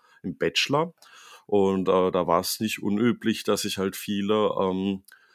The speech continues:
ja, sag ich mal, aufs Wochenende wirklich nur aufs I S P konzentriert haben, dass da wirklich mal Zeiten, die eigentlich für eine volle Stundenwoche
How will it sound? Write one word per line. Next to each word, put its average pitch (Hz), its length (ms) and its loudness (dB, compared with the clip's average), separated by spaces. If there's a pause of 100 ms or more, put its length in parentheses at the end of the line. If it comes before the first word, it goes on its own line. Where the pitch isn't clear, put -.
(380)
ja, 95 260 6
sag 95 260 2
ich 95 100 -10
mal, 95 120 2
aufs 92 280 0
Wochenende 95 800 0
wirklich 101 460 -2
nur 101 340 2
aufs 92 260 0
I 101 100 -4
S 98 120 -6
P 95 200 -4
konzentriert 95 680 -4
haben, 95 460 -2
dass 90 180 -2
da 90 140 -4
wirklich 92 340 -4
mal 92 240 -4
Zeiten, 92 540 -2 (1040)
die - 400 0
eigentlich 95 420 4
für - 80 -2
eine 98 120 2
volle 92 280 0
Stundenwoche 98 960 2